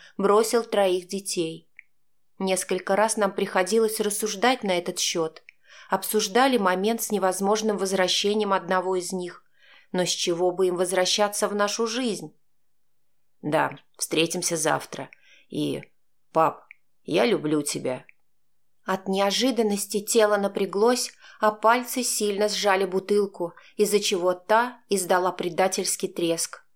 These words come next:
который привлек внимание брата. Кристофер вскочил с места, уже закончив разговор, а я пошатнулась.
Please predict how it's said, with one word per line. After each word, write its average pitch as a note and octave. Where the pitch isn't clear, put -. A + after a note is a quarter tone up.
который F#3+
привлек F#3
внимание F3
брата. E3
Кристофер F#3+
вскочил F3+
с -
места, G#3+
уже G#3+
закончив F#3
разговор, E3+
а F3
я F#3
пошатнулась. G3